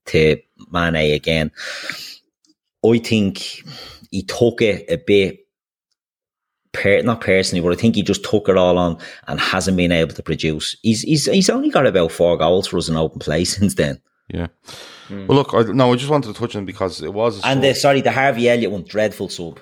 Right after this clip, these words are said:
Speaker 1: dreadful
Speaker 2: Yeah,
Speaker 1: for
Speaker 2: no, I
Speaker 1: Jota.
Speaker 2: just couldn't get around that because, because you're three two down at the time. And
Speaker 1: Yeah.
Speaker 2: Jota, you want players on the pitch that will work and pop up
Speaker 1: Yeah.
Speaker 2: to get you a goal. And Jota's
Speaker 1: Someone that'll be in the
Speaker 2: nothing
Speaker 1: box.
Speaker 2: against Harvey Elliott, by the way,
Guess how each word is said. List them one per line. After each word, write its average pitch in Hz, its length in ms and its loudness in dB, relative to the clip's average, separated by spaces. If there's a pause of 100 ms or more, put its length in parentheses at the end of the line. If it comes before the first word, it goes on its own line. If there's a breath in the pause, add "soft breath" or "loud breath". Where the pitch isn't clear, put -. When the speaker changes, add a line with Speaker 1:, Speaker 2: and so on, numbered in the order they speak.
Speaker 1:
dreadful 117 380 2
Speaker 2:
Yeah, 208 200 6
Speaker 1:
for 202 40 2
Speaker 2:
no, 208 60 2
I 202 80 4
Speaker 1:
Jota. 196 80 -2
Speaker 2:
just 208 120 -6
couldn't 208 220 -2
get 190 120 4
around 175 200 4
that 160 140 0
because, - 300 -2
because - 340 -6
you're 160 80 -2
three 214 200 0
two 214 160 0
down 170 200 4
at 170 60 -2
the - 80 -12
time. 117 280 0 (440)
And 123 160 2
Speaker 1:
Yeah. - 60 -4
Speaker 2:
Jota, 185 300 2
you 151 160 2
want 185 240 2
players 170 280 2
on 139 120 0
the 113 80 -2
pitch - 360 -6 (360 soft breath)
that 107 100 2
will 107 160 0
work 120 480 2 (380)
and 113 240 -2
pop - 340 -2
up 104 60 0
Speaker 1:
Yeah. 107 80 0
Speaker 2:
to 104 80 -4
get 98 180 0
you 78 80 -4
a - 20 -4
goal. 101 280 2
And 90 100 -2
Jota's 175 420 -2
Speaker 1:
Someone 180 300 2
that'll 190 220 0
be 160 100 2
in 180 40 6
the 226 60 6
Speaker 2:
nothing 269 180 4
Speaker 1:
box. 247 100 2
Speaker 2:
against 208 240 0
Harvey 156 340 2
Elliott, 170 240 2
by 110 140 0
the 90 60 -2
way, 82 180 -2